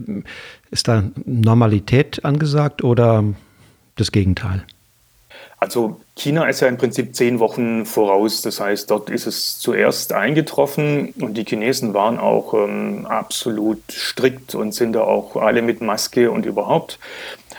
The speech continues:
Speaker 2: Hat aber sehr starken Einfluss gehabt, speziell auf Restaurant und Bars. Heißt, Weinkonsum ist extrem zurückgegangen, allerdings ist der private Konsum auch dort etwas angestiegen, allerdings nicht so riesengroß,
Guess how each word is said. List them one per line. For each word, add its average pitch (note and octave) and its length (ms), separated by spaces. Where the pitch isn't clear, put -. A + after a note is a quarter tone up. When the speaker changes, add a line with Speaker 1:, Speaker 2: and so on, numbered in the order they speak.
Speaker 2:
Hat D3+ 180
aber D3 160
sehr C3+ 160
starken C3+ 420
Einfluss C#3 440
gehabt, B2 280
speziell B2 500
auf B2+ 220
Restaurant A#2+ 920
und A2+ 280
Bars. G#2 600
Heißt, A2+ 420
Weinkonsum C3+ 600
ist A#2+ 100
extrem C3 400
zurückgegangen, D3 760
allerdings B2+ 400
ist B2 140
der A2+ 60
private G#2+ 520
Konsum C3+ 400
auch A#2 160
dort - 380
etwas A2+ 640
angestiegen, A2+ 680
allerdings G#2+ 460
nicht A2+ 160
so A2 640
riesengroß, A#2 720